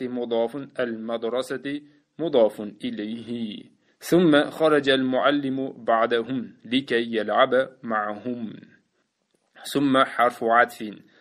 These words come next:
خرج فعل، المعلم فاعل. بعد ظرف زمان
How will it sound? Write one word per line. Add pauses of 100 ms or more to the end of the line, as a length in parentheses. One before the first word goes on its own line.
(120)
خرج
فعل،
المعلم
فاعل.
بعد
ظرف
زمان